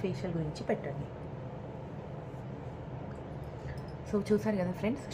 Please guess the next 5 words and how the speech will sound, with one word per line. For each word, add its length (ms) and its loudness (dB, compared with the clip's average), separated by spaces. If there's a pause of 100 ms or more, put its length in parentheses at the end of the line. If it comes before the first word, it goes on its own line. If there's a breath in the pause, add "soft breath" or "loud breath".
షైనీగా 500 8 (100)
ఎలా 200 6
మెరుస్తుందనేది 760 2
స్కిన్. 300 2 (3250)
So, 60 0